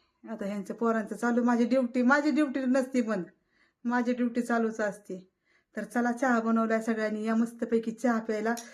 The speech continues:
कारण मी तर लय काकडून गेलेली आहे बघा, थंड थंड झाली आहे लय. तर चला आता दाखवते तुम्हाला मस्तपैकी चटणी बनवलेली आहे आपण.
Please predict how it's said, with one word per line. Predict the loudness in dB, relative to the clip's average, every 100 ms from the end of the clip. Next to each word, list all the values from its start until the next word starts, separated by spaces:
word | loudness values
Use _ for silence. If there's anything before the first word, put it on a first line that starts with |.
| -8
कारण | 0 4 4
मी | 4
तर | 4
लय | 2
काकडून | 2 -2 2 2
गेलेली | 2 0 -2 -2
आहे |
बघा, | -2 -4 -6 -16 -20 -20 _ _ _ -20 -20 _
थंड | -4 -4 -4
थंड | -4 -4
झाली | -4 -2 -2
आहे | -4
लय. | -6 -10 _ _ _ _ _ _ _ _ _ -6
तर | -4
चला | 2 2 2
आता | 2 -2 -4 -4
दाखवते | 2 2 4 2 2
तुम्हाला | 2 4 4
मस्तपैकी | 4 2 0 0 0 0
चटणी | 0 2 2
बनवलेली | 4 2 2 2 2 2
आहे | 0
आपण. | -2